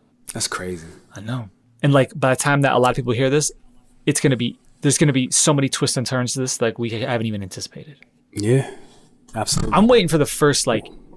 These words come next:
Speaker 2: well-known person to get it and, like, be visibly sick.
Speaker 1: Mm,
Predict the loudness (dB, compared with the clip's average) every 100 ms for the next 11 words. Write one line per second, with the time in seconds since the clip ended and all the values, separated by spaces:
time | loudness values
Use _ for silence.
0 | _ -8 2 4 6 6 4 2 -2 -2
1 | -4 -8 -12 _ _ _ -10 -10 -10 -4
2 | 2 2 2 -2 _ -6 -4 -4 -6 -10
3 | -6 -4 -4 -6 -8 -10 -12 -20 -20 _
4 | _ 2 4 4 4 2 2 0 -4 -6
5 | -12 -16